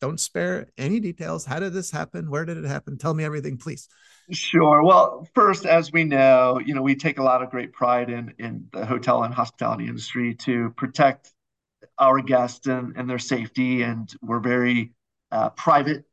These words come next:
Speaker 2: in keeping information. We try to
Speaker 1: Got
Speaker 2: maintain
Speaker 1: it.
Speaker 2: privacy.
Speaker 1: Okay. So don't, don't, don't tell me where then. Okay.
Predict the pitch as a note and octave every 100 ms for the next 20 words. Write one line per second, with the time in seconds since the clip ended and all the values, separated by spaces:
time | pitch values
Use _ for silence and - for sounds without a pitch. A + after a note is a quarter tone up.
0 | - A#2+ - C3 B2+ A#2 - - C3 B2
1 | A#2+ A#2 B2 A#2+ B2 A#2 A#2+ - C3+ D#3
2 | D#3 C#3+ C3 - _ - - C#3 C3 C#3
3 | D3 C#3+ C3 E3 D#3 D#3+ E3+ F3+ F3 E3+
4 | D3+ B2+ C#2+ - - B2 A2+ -